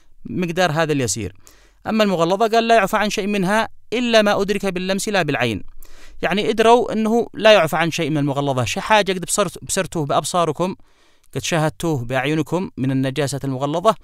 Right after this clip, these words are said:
فيجب غسله ولا يعفى، آه، أن يبقى منه شيء يدرك بالعين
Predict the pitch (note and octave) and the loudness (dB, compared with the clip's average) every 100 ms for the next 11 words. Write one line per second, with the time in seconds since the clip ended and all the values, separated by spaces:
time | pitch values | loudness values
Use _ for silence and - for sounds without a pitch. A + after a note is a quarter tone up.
0 | - - - - - G#3+ G#3 - G3 F#3+ | -18 -20 -20 -8 2 2 2 0 0 0
1 | F3 D#3+ D#3+ F#3 G#3+ A#3 A#3 G3 D3 D#3 | 0 -2 -2 -2 0 4 6 6 4 0
2 | D3+ - - - _ _ - B2 D3 D#3 | 0 -2 -16 -20 _ _ -4 -2 2 0
3 | C3+ C#3+ D3 C3 C3+ - E3 C#3 F#3 F#3 | 2 2 2 2 0 -2 0 0 0 -2
4 | - _ _ - D3 C#3+ C#3+ B2 C3 B2 | -8 _ _ -8 -4 0 0 0 0 2
5 | C3+ G2+ | 2 0